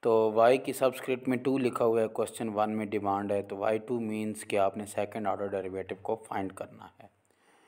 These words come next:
यानी कि पहला डेरिवेटिव लेने के बाद आपने दूसरा डेरिवेटिव भी उसी फंक्शन का ही लेना है। तो पहला फंक्शन आपको polynomial function of a degree five दिया हुआ है, y is equal to two x raised to the power five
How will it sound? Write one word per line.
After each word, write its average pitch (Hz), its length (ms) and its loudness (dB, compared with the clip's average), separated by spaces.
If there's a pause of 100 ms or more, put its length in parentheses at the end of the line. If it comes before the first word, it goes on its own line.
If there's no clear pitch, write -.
(240)
यानी 120 160 -2
कि 123 100 0
पहला 127 280 4
डेरिवेटिव 120 480 0
लेने 117 260 -2
के 113 120 -8
बाद 110 240 2
आपने 107 320 4 (220)
दूसरा 120 320 0
डेरिवेटिव 101 500 0
भी 107 160 -8
उसी - 260 -6
फंक्शन 98 440 -6
का 104 200 0
ही 107 220 -6 (300)
लेना 95 260 -6
है। 92 280 -12 (640)
तो 139 60 -10
पहला 135 260 6
फंक्शन 135 360 0
आपको 127 380 4
polynomial 127 560 0
function 117 340 -4
of 117 100 -4
a 110 140 0
degree 113 260 -4 (120)
five 113 200 0 (120)
दिया 107 180 0
हुआ 104 220 0
है, 101 180 0
y 101 160 4
is 110 180 0
equal 107 380 -2
to 107 100 0 (160)
two 127 220 2
x - 260 -2 (1120)
raised 110 340 4
to 117 100 -6
the 110 100 -2 (100)
power 107 200 4 (100)
five 107 340 0